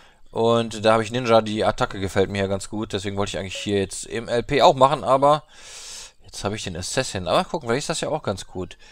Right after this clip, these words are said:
Das Problem ist nur, dass es, man, man versteckt sich ja nur vor Enemies und bleibt in Steals, in the combat steals, increase damage, ja, critical. Okay, okay, okay.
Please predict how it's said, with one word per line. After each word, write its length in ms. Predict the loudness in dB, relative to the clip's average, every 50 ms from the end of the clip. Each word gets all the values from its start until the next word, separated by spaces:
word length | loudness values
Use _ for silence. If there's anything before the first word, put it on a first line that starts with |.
| -20 -20 -20 -20 -20 -20 -20 _ _ _ _ -8
Das 120 | -6 -6 -6
Problem 380 | -4 -4 -2 0 2 2 2
ist 100 | 2 0
nur, 80 | -2 0
dass 220 | 0 0 0 0
es, 160 | -4 -8 -8 -10
man, 340 | -10 -8 -6 -4 -4 -4
man 140 | -4 -6 -6
versteckt 360 | -6 -6 -4 -4 -4 -6 -6
sich 140 | -8 -8 -4
ja 100 | -4 -4
nur 320 | -4 -4 -4 -6 -6 -8 -10 -16 -20
vor 380 | -20 -16 -10 -6 -4 -4 -2 -4
Enemies 680 | -4 -4 -6 -6 -8 -8 -8 -8 -10 -12 -14 -16 -16 -20 _ _ _ _ -20 -20 -20 -20 -20 -20 _ -16
und 220 | -12 -10 -10 -8
bleibt 340 | -4 0 2 2 2 2 0
in 80 | -6 -10
Steals, 600 | -10 -10 -6 -2 0 2 2 2 0 -2 -4 -6
in 120 | -6 -6 -6
the 80 | -6
combat 440 | -2 0 2 2 2 0 -2 -4 -4
steals, 840 | -6 -8 -6 -4 -2 -2 0 0 0 0 -2 -2 -6 -10 -14 -16 -16 -16
increase 420 | -18 -18 -16 -10 -8 -8 -8 -6
damage, 440 | -6 -6 -4 -4 -4 -6 -6 -6 -6
ja, 260 | -4 -2 -2 -2 -4
critical. 600 | -4 -6 -8 -8 -8 -8 -10 -10 -10 -10 -10 -10 -12 -14 -14 -14 -14 -14 -14 -14 -14 -14 -14 -14 -16 -18 -20 -20 -20 -20 _ _ -14
Okay, 340 | -14 -14 -6 -2 0 2 2
okay, 220 | 2 0 0 0 0
okay. 560 | 0 0 -2 -2 -2 -2 -2 -4 -4 -6 -8